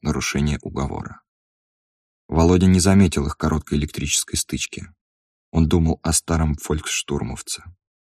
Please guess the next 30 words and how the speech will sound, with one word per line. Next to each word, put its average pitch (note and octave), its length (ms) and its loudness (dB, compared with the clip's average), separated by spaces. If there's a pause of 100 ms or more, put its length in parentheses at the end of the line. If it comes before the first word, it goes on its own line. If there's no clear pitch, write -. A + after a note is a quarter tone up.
(360)
Немец E2 360 2
сложил E2 440 0
оружие, D#2+ 480 -2
и - 140 -4
Володя D2 400 -2
пощадил D#2+ 460 -2
его G#1+ 240 -8
тогда, - 480 -8
а - 80 -6
сейчас - 420 -4
выдает C#2+ 340 -2
контрразведке. - 840 -6 (800)
Порядочно D#2+ 520 0
ли F2 120 -8
это? F#2 300 -14 (600)
Старика D#2+ 420 0
могут D#2 240 0
отправить D#2 380 0
в - 60 -10
плен E2 240 2
как D2+ 160 -4
военнослужащего D#2+ 800 0
неприятельской D#2 800 0
армии. D2 480 -6 (320)
Но F2 120 4
ведь D#2 260 2
он E2 280 2
им F2 240 0
и F2+ 120 0
был. D#2 360 2